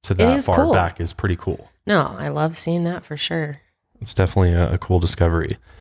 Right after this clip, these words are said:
Speaker 1: So the last story that I have is about a thirty-year study that was done, which has shown that people who use disinfectants, which we'll talk about which ones specifically, just once a week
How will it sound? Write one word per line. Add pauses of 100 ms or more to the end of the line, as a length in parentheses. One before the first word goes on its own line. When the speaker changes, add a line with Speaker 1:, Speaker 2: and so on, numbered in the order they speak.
Speaker 1:
So
the
last (200)
story
that
I
have
is
about
a
thirty-year
study
that
was
done, (480)
which
has
shown
that
people
who
use
disinfectants,
which
we'll
talk
about
which
ones
specifically, (320)
just
once
a
week